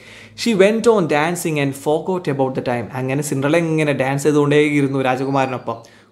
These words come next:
Forgot, മറന്നു, about the time, സമയത്തെക്കുറിച്ച് മറന്നു. പന്ത്രണ്ട് മണിയാകുമ്പോഴേക്കും ഇതെല്ലാം മാറുമല്ലോ, അതായത് ഈ മാജിക് ഒക്കെ മാറുമല്ലോ, അത്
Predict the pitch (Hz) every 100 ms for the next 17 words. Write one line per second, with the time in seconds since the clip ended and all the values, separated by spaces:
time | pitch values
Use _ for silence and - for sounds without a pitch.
0 | - 180 180 180 147 165 156 139 135 135
1 | 135 147 147 147 - 135 139 143 143 143
2 | 131 123 - - 135 143 151 151 - 151
3 | 131 127 127 - - - 127 131 156 170
4 | 165 165 165 160 160 262 - - _ _
5 | - _ - 160 165 185 165 160 175 156
6 | 117 113 135 139 175 - 151 147 127 -
7 | - _ _ - 143 143 143 160 165 190
8 | - - 160 170 160 127 - - _ _
9 | - 147 196